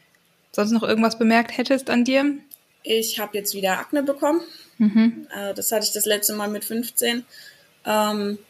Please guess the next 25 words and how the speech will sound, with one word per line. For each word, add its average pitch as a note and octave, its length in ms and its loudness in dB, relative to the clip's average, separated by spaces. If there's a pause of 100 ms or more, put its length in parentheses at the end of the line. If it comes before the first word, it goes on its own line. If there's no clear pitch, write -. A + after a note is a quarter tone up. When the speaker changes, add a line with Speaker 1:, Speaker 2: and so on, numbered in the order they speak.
(920)
Speaker 2:
das - 360 0
kriegt A#3 300 -2
man G#3 120 2
aber G3 200 4
eigentlich G#3 340 -2
ganz G3+ 220 -6
gut A3+ 160 -10
in G3+ 140 -4
den G3+ 100 -6
Griff. C4+ 260 4 (200)
Und, G#3+ 600 -2
ähm, G3+ 500 0 (640)
meine A3 220 -2
Oberweite F3 1000 2
tut G3 300 -10
ab G3+ 200 2
und G3 180 -4
zu - 200 -6
mal F3+ 260 -2
wieder F3+ 220 -2
ein F3 140 -6
bisschen F3 400 -2
weh. G#3+ 280 0 (320)
Speaker 1:
Mhm. A3+ 480 4 (120)
Speaker 2:
Ähm, F#3 540 -4